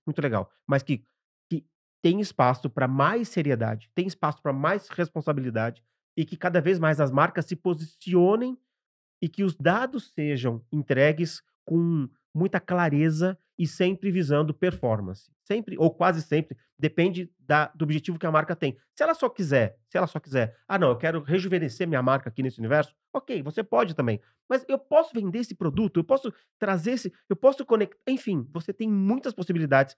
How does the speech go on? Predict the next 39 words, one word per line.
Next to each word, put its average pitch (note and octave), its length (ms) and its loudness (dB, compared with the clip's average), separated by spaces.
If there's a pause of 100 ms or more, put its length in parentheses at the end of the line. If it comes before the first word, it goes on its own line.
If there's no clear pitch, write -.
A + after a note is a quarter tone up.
(180)
Por A3 100 -6
ser - 80 -2
um G3+ 80 2
campo F3+ 300 -4
cem G#3+ 120 -2
por F#3+ 140 -8
cento E3 220 -6
digital, D#3 340 2
você D#3 220 -6
tem E3 200 -8 (240)
respostas F#3+ 540 0
rápidas, D3 500 0 (320)
né, D#3 120 0
em D#3 60 -2
cima D#3 240 -2
de - 100 -10
ferramentas, C3+ 600 0
et A2+ 160 -6
cetera A#2+ 280 -2
e - 20 -12
tal. D3+ 260 2 (400)
Mas D#3 220 2
é, D#3+ 240 0
essa G#3 320 0
é, F#3+ 140 0
talvez E3 320 -6
seja D#3+ 200 -2
a D3+ 40 0
nossa D3+ 240 -4
grande D#3 320 -4
lição D#3+ 480 -4
e C#3+ 40 -8
a C#3 40 -4
nossa D#3+ 200 -4
missão G3+ 600 -2 (280)
como F3 240 2
profissionais D#3+ 460 0
desse D3+ 160 -6
mercado. A2+ 500 -2